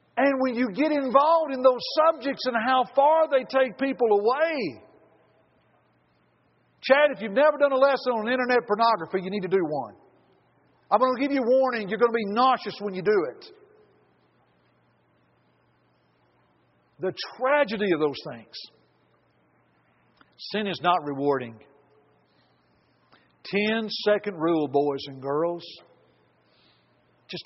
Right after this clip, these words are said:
take ten seconds. Remember your faith. Remember what you're taught. Remember the church. Remember those friends. Take ten seconds. Make the right choices. I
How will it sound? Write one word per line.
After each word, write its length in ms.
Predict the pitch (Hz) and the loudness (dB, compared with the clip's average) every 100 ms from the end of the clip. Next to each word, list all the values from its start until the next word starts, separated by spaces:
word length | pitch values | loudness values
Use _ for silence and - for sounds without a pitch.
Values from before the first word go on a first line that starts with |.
| 214 | -6
take 100 | - | -4
ten 200 | 220 220 | -6 -6
seconds. 460 | - 214 170 - - - - _ _ _ _ _ _ _ _ _ _ _ _ _ _ _ | -2 -2 -2 -16 -20 -20 -20 _ _ _ _ _ _ _ _ _ _ _ _ _ _ _
Remember 500 | 147 160 175 233 247 | -6 0 2 2 2
your 160 | 208 202 | 2 -2
faith. 460 | - 202 175 - | 4 2 2 -2
Remember 420 | 165 151 185 226 233 | -6 -2 -2 0 2
what 220 | 196 190 | 2 0
you're 120 | 180 | -8
taught. 400 | - 180 170 156 - - | -4 -2 -2 -2 -12 -2
Remember 480 | 175 175 180 233 247 | -2 0 0 0 2
the 100 | 285 | 0
church. 460 | - 185 170 160 - - | 2 0 2 0 -10 -6
Remember 420 | 170 170 196 226 | -2 0 0 2
those 200 | 196 180 - | 0 0 -2
friends. 240 | 180 160 - | -6 -6 -6
Take 160 | 170 | -6
ten 200 | - 170 190 | -6 -10 0
seconds. 420 | 208 151 110 - - - _ _ _ _ _ _ _ _ _ | 0 0 -8 -14 -16 -18 _ _ _ _ _ _ _ _ _
Make 400 | 131 165 175 165 180 | -2 2 2 0 -4
the 80 | |
right 320 | 151 143 139 139 | 2 2 2 -6
choices. 560 | - 151 127 - 107 - _ _ _ - | -8 -6 -6 -10 -18 -20 _ _ _ -2
I 120 | 160 | 4